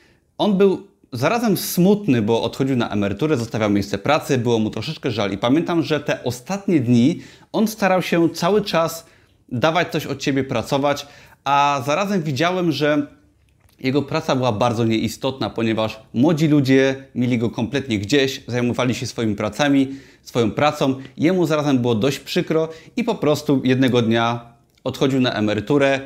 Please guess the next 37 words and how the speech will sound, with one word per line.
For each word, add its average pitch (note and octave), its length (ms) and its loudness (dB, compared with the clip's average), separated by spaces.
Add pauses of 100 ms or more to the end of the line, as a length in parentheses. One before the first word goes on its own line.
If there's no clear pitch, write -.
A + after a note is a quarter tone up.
(140)
nikogo D#3+ 320 0
to E3 100 -2
nie C#3 140 2
obchodziło B2+ 680 0 (480)
i, C3 440 2 (180)
i D3+ 80 -4
tyle, D3+ 280 2
tak? B2+ 320 -2
Temu C3+ 280 0
panu C3+ 280 2
minęło B2+ 360 2
chyba A#2 240 -2
ze A#2 120 -2
czterdzieści A#2+ 580 -2
lat A#2+ 280 -2
pracy B2 280 0
w - 80 -10
tym C3 140 0
samym A2+ 280 0
miejscu C#3+ 340 2
i B2+ 140 -2
w A2 80 -4
dniu C#3 200 0
odejścia B2 640 0 (500)
okazało A#2+ 480 -2
się, A#2+ 160 -2
że G#2+ 140 0
jego G#2+ 240 2
praca A2 320 -4
była G2+ 220 -2
praktycznie G2+ 760 -4 (960)
niedoceniana, C#3 800 2
tak? C3 300 -4
Dostał B2 280 0
jakąś A2+ 300 -2
małą A2+ 240 -2
odprawę, C3 640 -2